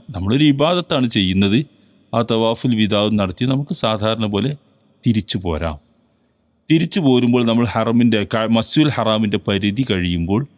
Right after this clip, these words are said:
ചെ-, പള്ളി കടന്നു പോരുമ്പോൾ ഇടത് കായി, കാല് പുറത്ത് വെച്ച് "അല്ലാഹുമ്മ ഇന്നി അസ്അലുക മിൻ ഫളിക" എന്ന സാധാരണ പോലെയുള്ള പ്രാർത്ഥന നടത്തി നമ്മൾ തിരിച്ചു പോകുക. ഇനി നമ്മൾ നാട്ടിലേക്ക് തിരിച്ചു പോകണം.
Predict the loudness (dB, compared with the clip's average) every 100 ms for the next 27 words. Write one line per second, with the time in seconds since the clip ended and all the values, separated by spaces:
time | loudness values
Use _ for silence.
0 | _ -4 -4 -2 0 2 2 2 0 -2
1 | 0 -2 0 0 -2 -2 -2 0 -2 -2
2 | -4 -2 -2 -2 -4 -6 -4 -4 -4 -6
3 | -6 -12 -20 _ -2 0 2 2 0 2
4 | 2 2 0 -2 -2 -2 -2 0 0 -2
5 | -2 0 0 -2 0 0 0 -2 -2 -2
6 | -2 -2 -2 -2 0 -2 0 -2 -4 -4
7 | -4 -6 -8 -18 _ _ _ -2 0 -2
8 | -6 -4 -2 0 0 -2 -6 -4 -2 -2
9 | _ _ _ _ -6 -2 2 2 0 -2
10 | _ _ _ -2 0 0 -2 -4 -4 -6
11 | -8 -14 _ _ _ _ _ _ _ _
12 | 0 4 4 4 2 4 2 2 0 2
13 | 0 0 0 0 0 0 -6